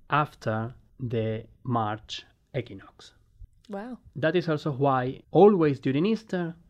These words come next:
Speaker 1: you will have a full moon in the sky.
Speaker 2: Hmm.
Speaker 1: And for time to time you will get a lunar eclipse.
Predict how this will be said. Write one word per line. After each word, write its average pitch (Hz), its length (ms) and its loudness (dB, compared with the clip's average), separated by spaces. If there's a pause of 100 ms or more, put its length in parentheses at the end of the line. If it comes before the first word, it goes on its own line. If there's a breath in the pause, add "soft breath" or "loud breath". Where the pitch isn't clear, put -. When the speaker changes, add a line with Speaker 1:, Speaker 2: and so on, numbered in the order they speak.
(160)
Speaker 1:
you 139 200 0
will 131 160 -2
have 120 360 -6 (300)
a 110 280 -8 (180)
full 175 260 6 (100)
moon 101 260 -4
in 104 120 -8
the 101 80 -8
sky. - 340 -10 (520)
Speaker 2:
Hmm. 415 240 -4 (520)
Speaker 1:
And 165 180 -2
for 190 100 -4
time 311 260 0
to 311 80 0
time 214 520 -2 (300)
you 175 180 0
will 180 240 4
get 151 400 -4 (360)
a 165 100 0
lunar 247 300 6
eclipse. 120 420 -4